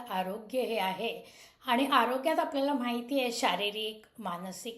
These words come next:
आणि सामाजिक सर्व आरोग्याची समावेश असतो. त्यामुळे शारीरिक आरोग्याबरोबरच मानसिक आणि सामाजिक आरोग्य जपण्याचा सुद्धा आपण प्रयत्न करत असतो.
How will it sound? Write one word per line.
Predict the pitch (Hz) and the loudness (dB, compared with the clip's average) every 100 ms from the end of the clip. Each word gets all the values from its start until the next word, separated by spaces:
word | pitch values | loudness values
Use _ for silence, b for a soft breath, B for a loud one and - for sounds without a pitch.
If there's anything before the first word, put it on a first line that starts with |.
| - | -8
आणि | 226 285 | -4 -4
सामाजिक | 294 226 208 185 190 - - | -2 -2 -4 -8 -10 -12 -6
सर्व | - 208 233 | -2 0 0
आरोग्याची | 269 233 185 214 - 226 220 - - | 2 0 0 -6 0 0 0 -6 -8
समावेश | - 240 202 196 208 190 | -4 -2 0 -2 -2 -4
असतो. | 170 - 269 170 - B B B B _ | -8 -4 -4 -4 -8 B B B B _
त्यामुळे | 277 226 240 285 240 220 - - | 2 2 2 0 -2 -4 -10 -2
शारीरिक | 269 202 214 254 311 - _ _ _ _ - | 2 2 2 -2 -4 -6 _ _ _ _ 0
आरोग्याबरोबरच | 233 208 208 220 214 208 202 220 226 233 - - | 2 2 2 0 0 -2 -2 2 2 0 -4 -2
मानसिक | 214 180 220 - 285 - | -2 0 -4 -4 -6 -4
आणि | 240 214 | -6 -4
सामाजिक | - 185 180 196 240 240 | -4 -2 -2 -4 -4 -6
आरोग्य | 220 185 196 196 233 | -4 -4 -4 -4 -4
जपण्याचा | 220 180 196 190 190 214 | -4 -6 -4 -6 -4 -6
सुद्धा | 262 - 247 | -6 -4 0
आपण | 196 180 202 - 214 180 B B - | 0 0 -6 -4 -6 -6 B B 2
प्रयत्न | 208 180 196 196 | 2 2 -2 -6
करत | 190 185 196 | -4 -4 -4
असतो. | 190 - | -6 -4